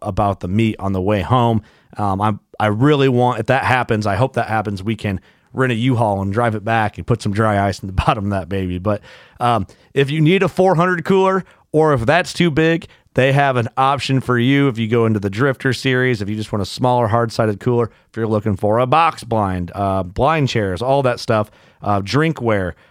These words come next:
We have branded W C B drinkware on our website. You can get your own branded drinkware through Grizzly for your company or your podcast or your YouTube channel or whatever you're doing. They're awesome to work with. Uh, check 'em out. You can use code W C B for anything on Grizzly's website, and that'll save you a little bit of money.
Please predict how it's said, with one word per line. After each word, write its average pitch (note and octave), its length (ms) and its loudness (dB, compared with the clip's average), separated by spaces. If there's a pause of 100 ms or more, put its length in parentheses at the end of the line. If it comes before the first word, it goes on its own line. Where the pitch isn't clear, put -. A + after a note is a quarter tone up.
(140)
We G#2 80 0
have F#2+ 160 0
branded C#3 540 0
W C#3 220 2
C C#3 120 -4
B C3 120 2
drinkware B2+ 380 0
on A#2+ 80 0
our G#2+ 80 0
website. C#3 560 0 (200)
You B2 120 0
can B2 100 -8
get C3 200 -4
your C#3 120 2
own G3+ 240 0
branded B2 360 -2
drinkware A2+ 420 -4
through A2 120 -6
Grizzly A2 300 -2
for C3+ 140 -6
your E3+ 200 2
company F#2+ 460 -2
or F2 100 -6
your F3+ 220 2
podcast G2 600 -2
or A2 40 -6
your F3+ 240 0
YouTube A#2+ 380 -2
channel G2+ 260 -2
or A2 140 0
whatever E3 260 2
you're D#3 120 2
doing. D#3+ 260 0 (380)
They're B2 160 0
awesome C#3+ 320 2
to C3+ 60 2
work C#3 260 0
with. C3+ 260 2 (300)
Uh, G#2+ 240 0
check C3+ 180 -2
'em B2+ 140 0
out. B2 160 0
You A#2 80 0
can A#2+ 100 -2
use A#2 160 0
code A2+ 320 0
W C3 300 2
C C3 200 -2
B A#2 200 -2
for - 180 -12
anything A2+ 380 0
on G2+ 160 -4
Grizzly's F#2+ 340 -2
website, G#2+ 460 -2
and - 380 -16
that'll G2+ 120 -2
save G2 240 -2
you F2+ 220 -6
a F2+ 40 -10
little F2 240 -8
bit E2 140 -10
of D#2 80 -10
money. G#2 300 -2